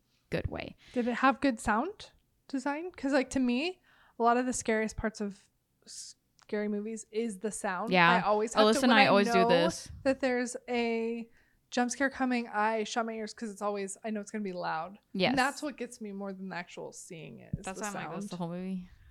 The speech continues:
Speaker 2: Mm-hmm.
Speaker 1: <laughs> So I did not
Speaker 2: <laughs> Close your eyes.
Speaker 1: take it in at
Speaker 2: Ears.
Speaker 1: all. I just have to read a synopsis after.
Speaker 2: Yeah.
Speaker 1: I'm kidding. <laughs> Um, no, the sound was good, I think. The sound design was good. It's not something I noticed until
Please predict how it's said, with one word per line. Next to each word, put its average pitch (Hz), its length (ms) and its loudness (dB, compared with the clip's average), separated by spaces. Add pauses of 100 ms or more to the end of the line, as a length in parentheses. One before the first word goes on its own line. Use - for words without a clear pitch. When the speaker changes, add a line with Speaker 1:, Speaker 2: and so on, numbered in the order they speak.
(120)
Speaker 2:
Mm-hmm. 208 520 0
Speaker 1:
<laughs> - 40 4
So 269 200 6
I 269 340 8 (100)
did 220 160 6
not 196 380 8 (220)
Speaker 2:
<laughs> - 240 -16
Close 269 180 2
your 208 120 0
eyes. 190 60 0
Speaker 1:
take 214 180 6
it 196 80 4
in 185 120 2
at 165 120 0
Speaker 2:
Ears. 160 260 2
Speaker 1:
all. 190 120 -6 (540)
I 208 80 4
just 214 80 6
have 214 120 8
to 208 80 0
read 190 140 2
a 190 40 2
synopsis 170 400 -4
after. - 480 -4 (100)
Speaker 2:
Yeah. 220 180 -4
Speaker 1:
I'm - 120 -2
kidding. - 360 2 (160)
<laughs> 480 600 0
Um, 220 480 4 (160)
no, 202 160 6
the 196 80 6
sound 240 240 4
was 175 160 -2
good, 104 220 0
I 170 100 2
think. - 440 -8
The 196 100 -6
sound 180 200 -4
design 175 260 -4
was 160 140 -4
good. - 180 -4
It's 196 120 0
not 226 160 4
something 240 240 4
I 185 80 2
noticed 196 680 0
until 175 680 0